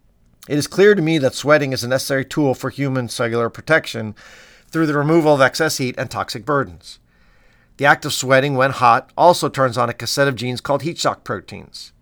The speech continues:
H S Ps, that are associated with longevity.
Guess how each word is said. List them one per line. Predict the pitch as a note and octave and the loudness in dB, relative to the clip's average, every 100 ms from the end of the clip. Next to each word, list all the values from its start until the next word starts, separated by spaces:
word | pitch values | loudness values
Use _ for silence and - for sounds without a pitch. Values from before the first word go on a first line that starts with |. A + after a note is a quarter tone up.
| _ | _
H | G#2 - | -14 -10
S | A2+ - | -10 -6
Ps, | D3 A2 - - _ _ _ _ _ _ | -6 -6 -12 -18 _ _ _ _ _ _
that | - C#3+ | 2 4
are | |
associated | C#3 E3 D#3+ D#3+ D#3 | 4 2 0 0 -2
with | C#3+ | 2
longevity. | D3+ C#3+ E3 C#3 - - | 0 2 2 0 -6 -16